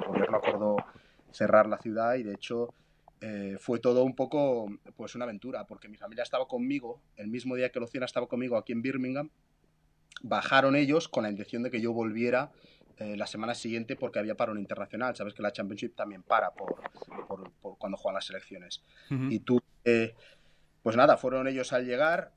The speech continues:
Speaker 1: eh, los llamé, me enteré de que Igualada iba a estar puesta en cuarentena, em, a las doce de la noche y claro, ellos acababan de llegar, o sea que, y estaban bien, podían haber vuelto. Le dije, de hecho, le digo a Vanessa, digo, "Oye,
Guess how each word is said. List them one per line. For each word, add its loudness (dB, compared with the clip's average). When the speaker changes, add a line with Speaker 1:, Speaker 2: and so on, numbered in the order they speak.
Speaker 1:
eh, -12
los -4
llamé, -4
me -4
enteré -6
de -12
que -8
Igualada 4
iba 2
a 4
estar -6
puesta -8
en -10
cuarentena, -6
em, -6
a -8
las -6
doce -6
de 0
la -2
noche -4
y -12
claro, 0
ellos -6
acababan 0
de -6
llegar, -4
o -8
sea -8
que, -8
y -8
estaban -2
bien, -4
podían 0
haber -2
vuelto. -2
Le 0
dije, -2
de -2
hecho, -6
le -8
digo 2
a 6
Vanessa, -2
digo, -6
"Oye, -4